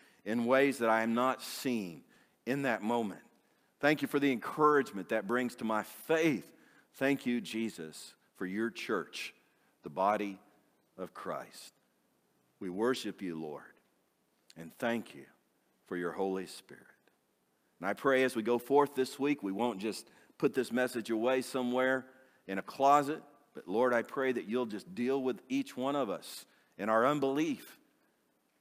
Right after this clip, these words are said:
and what you've called us to do as the saints of the living God, the ambassadors of Christ,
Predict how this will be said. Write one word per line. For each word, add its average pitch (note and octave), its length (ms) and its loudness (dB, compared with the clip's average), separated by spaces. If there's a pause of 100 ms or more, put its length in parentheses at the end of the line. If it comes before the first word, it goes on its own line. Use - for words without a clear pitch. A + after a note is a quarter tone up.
(200)
and E2+ 100 -8
what G#2+ 200 -2
you've A2+ 160 -4
called A#2+ 360 0
us - 180 -8
to A#2 100 -8
do F2 280 -6 (880)
as G2 180 -4
the E2+ 120 -12
saints - 720 -2
of G2+ 160 -4
the F2+ 100 -4
living G#2+ 460 -6
God, E2 180 -8 (1080)
the C3+ 160 2
ambassadors B2+ 880 2
of F#2 120 -6
Christ, - 640 -8